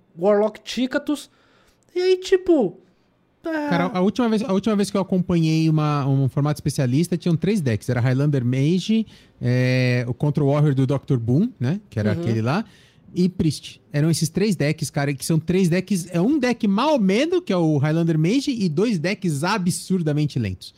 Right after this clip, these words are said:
Speaker 1: Exato.
Speaker 2: Mano, aquele semana foi doído.
Speaker 1: Exato.
Speaker 2: Jesus, e era só esses três decks, basicamente. Todo mundo só com esses três decks.
Speaker 1: E aí fica, fica cansativo, não, não estimula.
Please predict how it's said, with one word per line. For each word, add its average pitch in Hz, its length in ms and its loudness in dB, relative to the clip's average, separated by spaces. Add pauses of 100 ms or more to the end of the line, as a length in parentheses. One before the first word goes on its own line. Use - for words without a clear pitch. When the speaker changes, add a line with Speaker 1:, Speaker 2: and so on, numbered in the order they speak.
(120)
Speaker 1:
Exato. 262 360 -6
Speaker 2:
Mano, 202 240 0
aquele 175 280 -2 (340)
semana 165 320 0
foi 165 160 -2
doído. 104 380 -6 (200)
Speaker 1:
Exato. 240 440 -6
Speaker 2:
Jesus, 139 240 -4
e 165 60 0
era 175 180 0
só 185 160 -8
esses - 240 -8
três 156 240 -2
decks, 110 240 -8
basicamente. 113 440 -6
Todo 170 220 0
mundo 131 240 0
só 131 140 -6
com - 80 -8
esses 123 180 -8
três 110 240 -6
decks. - 320 -16 (100)
Speaker 1:
E 220 80 -6
aí 269 200 0
fica, 277 340 -8 (140)
fica - 180 -6
cansativo, 262 880 -4
não, 185 320 -2
não 202 120 -4
estimula. 240 600 0